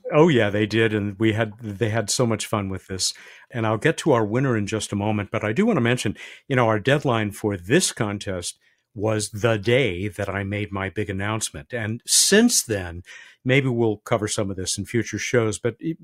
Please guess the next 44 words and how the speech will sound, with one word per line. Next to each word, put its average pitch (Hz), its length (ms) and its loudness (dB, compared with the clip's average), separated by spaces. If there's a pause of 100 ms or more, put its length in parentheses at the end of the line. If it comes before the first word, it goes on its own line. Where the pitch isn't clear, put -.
(140)
thank 214 400 0
you, 117 80 2
folks, - 380 -4 (120)
everybody 123 520 0
who 101 160 -8
has 98 100 -6
been 95 220 -8
writing 101 420 -4 (500)
and 117 220 -2
saying 143 400 4
the 139 80 2
most 143 380 0
wonderful 156 840 0
things, 113 720 -2
uh, 107 220 -4
to - 140 -4
me, 101 300 -4 (460)
uh, 104 280 -6
about, 107 500 -4
uh, 98 180 -4
my 101 300 -4
decision 98 640 -4
to 101 200 -6
back 104 400 -2
off 95 220 -4
from 90 200 -10
the 90 80 -10
host 104 300 -4
chair 87 360 -4
of 82 100 -14
this 85 160 -8
show, 107 380 -2 (460)
uh, 101 220 -8
in 175 160 4
November, 147 400 4
not 151 220 -4
till 185 160 -2
late 135 240 -2
November, 101 420 -8
so - 200 -12
we 104 120 -12
have 104 200 -12
till 117 200 -6
then. 98 240 -10